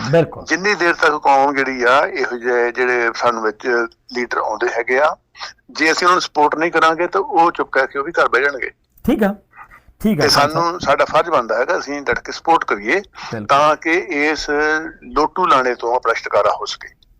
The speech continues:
Speaker 1: ਹੂੰ, ਚਲੋ ਠੀਕ ਆ। ਤੇ ਆਪਾਂ, ਚੌਹਾਨ ਸਾਹਿਬ, ਆਪਾਂ ਇੱਥੋਂ ਆਪਣਾ ਕਾਰਜ ਕਰਤਾ, ਤੇ ਬਾਕੀ ਸਮੇਂ ਦੇ ਗਰਭ ਦੇ ਵਿੱਚ ਤੇ ਤੁਹਾਤੋਂ ਇੱਥੋਂ ਮੈਂ ਹੁਣ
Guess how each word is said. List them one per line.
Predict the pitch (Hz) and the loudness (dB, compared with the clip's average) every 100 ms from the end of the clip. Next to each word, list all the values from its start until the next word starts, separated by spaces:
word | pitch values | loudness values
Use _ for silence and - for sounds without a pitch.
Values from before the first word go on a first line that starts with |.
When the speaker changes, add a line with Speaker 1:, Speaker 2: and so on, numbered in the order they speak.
| - | -16
Speaker 1:
ਹੂੰ, | 139 117 101 - | -14 -14 -10 -2
ਚਲੋ | 220 370 - - | -2 -4 -12 -4
ਠੀਕ | 240 226 | -2 2
ਆ। | 202 208 - - | 0 0 -6 -4
ਤੇ | 147 | 2
ਆਪਾਂ, | 143 - 143 143 139 | 2 2 2 2 0
ਚੌਹਾਨ | - _ - 175 | -6 _ 0 2
ਸਾਹਿਬ, | 185 196 - _ _ - | 4 2 0 _ _ 0
ਆਪਾਂ | 160 175 | 2 4
ਇੱਥੋਂ | 160 - 156 | 2 4 2
ਆਪਣਾ | - 139 | 2 -2
ਕਾਰਜ | 135 135 - | 2 2 2
ਕਰਤਾ, | 135 131 151 | -2 0 0
ਤੇ | 143 | -2
ਬਾਕੀ | 127 151 151 151 - 165 165 160 _ - | -2 2 2 2 0 0 0 -4 _ -12
ਸਮੇਂ | - 160 135 127 | -2 -2 -2 -2
ਦੇ | 131 131 127 _ - 139 | -2 -2 -4 _ -8 2
ਗਰਭ | 175 | 2
ਦੇ | 139 120 | 2 -4
ਵਿੱਚ | 117 117 | -6 -6
ਤੇ | 120 | -8
ਤੁਹਾਤੋਂ | 127 - - 147 | -8 -6 -4 -6
ਇੱਥੋਂ | - 151 | -4 -4
ਮੈਂ | 139 | -2
ਹੁਣ | 131 | -4